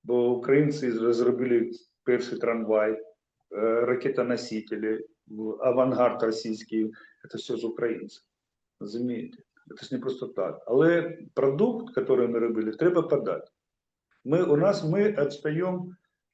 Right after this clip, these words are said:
піарі, так можна сказати. Ми відстаємо, ну, в некоторих таких речах, що просто там соромно говорити, так можна сказати.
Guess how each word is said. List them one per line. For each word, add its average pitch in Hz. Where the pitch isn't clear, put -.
піарі, 123
так -
можна 104
сказати. -
Ми 143
відстаємо, 147
ну, 147
в -
некоторих 147
таких 151
речах, 175
що 135
просто 147
там 139
соромно 135
говорити, 117
так -
можна -
сказати. -